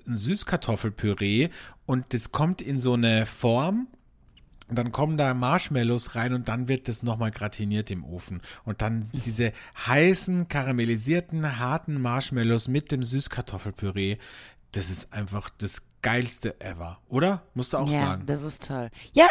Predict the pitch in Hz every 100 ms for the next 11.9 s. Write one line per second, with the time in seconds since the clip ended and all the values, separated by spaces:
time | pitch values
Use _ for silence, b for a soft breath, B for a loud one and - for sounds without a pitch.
0 | - - 233 - - 226 240 220 208 -
1 | 208 - 196 208 202 190 - 175 202 196
2 | - 190 185 - 190 - 160 - 196 -
3 | - 139 139 156 160 - 240 269 165 156
4 | 160 147 139 - - - 151 156 160 160
5 | - 151 151 - - 190 185 202 - B
6 | B B B B 196 202 180 175 208 285
7 | 247 _ - _ _ _ - 165 - 165
8 | 175 139 156 147 127 147 135 123 - 123
9 | - 113 110 123 120 - - 151 170 170
10 | 95 - 147 - 123 113 101 - 113 107
11 | 98 92 147 139 123 - - 107 90